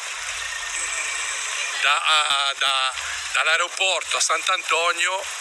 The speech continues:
trentacinque euro. Eh, è appena stata una mia amica, ah, dall'aeroporto di Lisbona ad Estoril,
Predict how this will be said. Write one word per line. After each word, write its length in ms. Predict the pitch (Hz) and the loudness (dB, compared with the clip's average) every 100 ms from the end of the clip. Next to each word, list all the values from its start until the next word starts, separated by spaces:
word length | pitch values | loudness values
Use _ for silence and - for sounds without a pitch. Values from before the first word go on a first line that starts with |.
| - - - | -8 -8 -2
trentacinque 800 | - 160 - - 151 120 117 139 | 0 2 2 2 0 -2 0 2
euro. 200 | 123 110 | 0 -2
Eh, 1500 | - - - - - - - - - - - - 127 131 131 | -4 -6 -6 -6 -6 -6 -6 -6 -4 0 2 2 4 4 4
è 20 | 143 | 2
appena 300 | - 165 160 | 2 4 4
stata 440 | - 156 - - | 4 6 6 4
una 140 | 135 | 2
mia 120 | 139 135 | 2 2
amica, 640 | 151 147 127 123 120 120 | 4 2 2 4 4 4
ah, 920 | 110 - - - - - - - - | 2 -2 -4 -4 -4 -2 0 2 2
dall'aeroporto 680 | 127 139 151 143 165 - 170 | 4 4 2 2 0 2 2
di 120 | 156 | 2
Lisbona 840 | 151 151 - 170 151 127 123 120 117 | 2 2 0 -2 0 2 4 4 4
ad 80 | 117 | 4
Estoril, 500 | 139 - 139 151 | 2 2 2 2